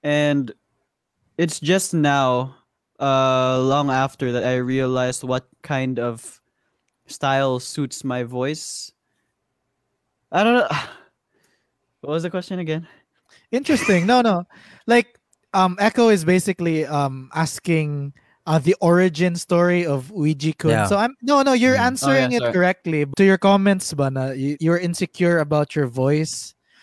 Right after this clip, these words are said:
Speaker 2: So w-, what was the point where you figured it out and you're like, "Yeah, let me play to my strengths. I have this voice. I know it can be great, but it has to be great in the right context." So, uh, like, how did you figure that out?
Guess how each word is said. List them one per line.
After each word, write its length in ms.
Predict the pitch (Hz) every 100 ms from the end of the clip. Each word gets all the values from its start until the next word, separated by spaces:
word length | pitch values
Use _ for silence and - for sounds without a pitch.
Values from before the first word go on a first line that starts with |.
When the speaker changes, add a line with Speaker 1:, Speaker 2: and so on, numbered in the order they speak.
| _ -
Speaker 2:
So 320 | 202 190 180 - - _ _
w-, 220 | 220 196 185
what 160 | 202
was 160 | 214 180
the 140 | 165
point 300 | 180 180 175 151
where 80 |
you 80 | 147
figured 380 | 147 170 151 156
it 80 | 147
out 280 | 143 147 147
and 80 | 131
you're 100 | 143
like, 300 | 143 135 - - -
"Yeah, 160 | 170 170
let 160 | 170 180
me 120 | 185
play 240 | - 175 175
to 60 | 165
my 140 | 147 139
strengths. 480 | - 156 139 131 -
I 160 | 147
have 240 | 180 175 156
this 240 | 190 -
voice. 560 | 139 135 131 139 - -
I 80 | 175
know 240 | 196 226 220
it 80 |
can 160 | 214 180
be 80 | 156
great, 320 | 165 160 -
but 160 | 160 -
it 60 |
has 160 | 185 165 185
to 20 |
be 160 | 160 165
great 240 | 135 165 160
in 80 | 151
the 160 | 143 143
right 240 | 147 151
context." 640 | - 147 151 135 - - _ _ _
So, 160 | 165 165
uh, 80 | 170
like, 140 | 156
how 140 | 185 180
did 160 | 180
you 80 | 160
figure 240 | 160 147
that 240 | 139 139 139
out? 160 | 123